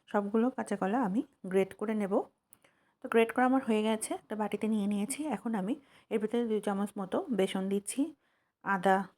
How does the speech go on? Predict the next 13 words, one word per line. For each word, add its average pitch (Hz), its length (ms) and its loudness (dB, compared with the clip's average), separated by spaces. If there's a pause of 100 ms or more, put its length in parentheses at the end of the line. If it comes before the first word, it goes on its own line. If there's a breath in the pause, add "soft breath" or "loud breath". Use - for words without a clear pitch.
(140)
থেতো 196 260 -2
করে 202 140 2
দিলাম, 208 240 2 (880)
কাঁচা 208 200 0
লঙ্কা 202 220 0
কুচি 208 240 -6
দিলাম, 208 240 0 (500)
স্বাদ 202 220 -4
অনুযায়ী 196 360 0
লবণ 190 360 4
দিলাম, 196 240 -2 (440 loud breath)
হলুদ 190 320 4 (100)
গুঁড়ো, 196 220 0